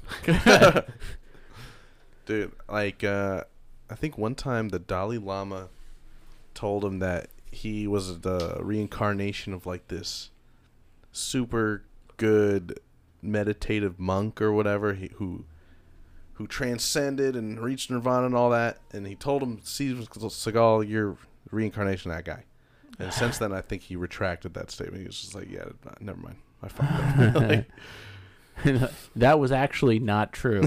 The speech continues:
Speaker 2: <laughs> Yeah.
Speaker 1: Dude, all these, all, all the Buddhist people are like, "It's this guy reincarnated." No, that's just a kid that you were like, you kinda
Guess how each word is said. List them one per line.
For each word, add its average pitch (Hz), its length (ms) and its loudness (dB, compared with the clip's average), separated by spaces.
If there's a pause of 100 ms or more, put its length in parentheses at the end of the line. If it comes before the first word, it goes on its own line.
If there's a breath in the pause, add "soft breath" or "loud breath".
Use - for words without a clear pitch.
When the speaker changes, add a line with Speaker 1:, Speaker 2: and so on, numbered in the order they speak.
Speaker 2:
<laughs> - 80 0
Yeah. 196 500 8 (840 loud breath)
Speaker 1:
Dude, 123 220 -2
all 123 280 0
these, 165 440 2
all, 135 260 4
all 110 160 4
the 151 80 -2
Buddhist 131 400 -2
people 117 240 -2
are 107 80 0
like, 107 180 -2
"It's 131 160 -8
this 170 180 0
guy 147 200 4
reincarnated." 139 840 0
No, 151 300 -4
that's 147 200 -4
just - 220 -10
a 131 60 -8
kid 131 260 -4
that - 160 -16
you 117 100 -4
were 107 60 -4
like, 104 240 -2
you - 140 -14
kinda 131 420 -12